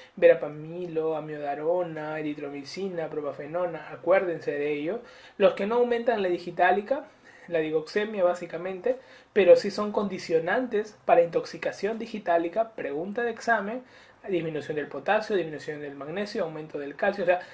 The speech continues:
hay fármacos o estados que sí aumentan la digitálica en la sangre y hay algunos que no aumentan la concentración de digitálica en la sangre, pero sí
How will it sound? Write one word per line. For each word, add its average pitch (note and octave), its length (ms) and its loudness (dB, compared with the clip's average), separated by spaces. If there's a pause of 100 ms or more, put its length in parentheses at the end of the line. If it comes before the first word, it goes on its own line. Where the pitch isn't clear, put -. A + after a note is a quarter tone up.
(360)
hay B3 180 8
fármacos G#3 800 2 (160)
o E3 160 8
estados F#3 600 4 (120)
que E3+ 120 2
sí A#3 180 2
aumentan G3+ 520 2
la D#3 100 4
digitálica F3+ 600 -2
en D#3 80 0
la C3+ 80 -2
sangre E3 360 -2
y G#3+ 100 4
hay B3+ 80 12
algunos C4 320 8
que F#3+ 120 0
no G#3+ 120 -2
aumentan B3 760 0
la E3 100 -6
concentración E3+ 540 -2
de G3+ 80 0
digitálica F3+ 480 -2
en G3+ 60 0
la G3+ 80 0
sangre, G#3+ 240 -2
pero F#3+ 220 2
sí A#3 260 -8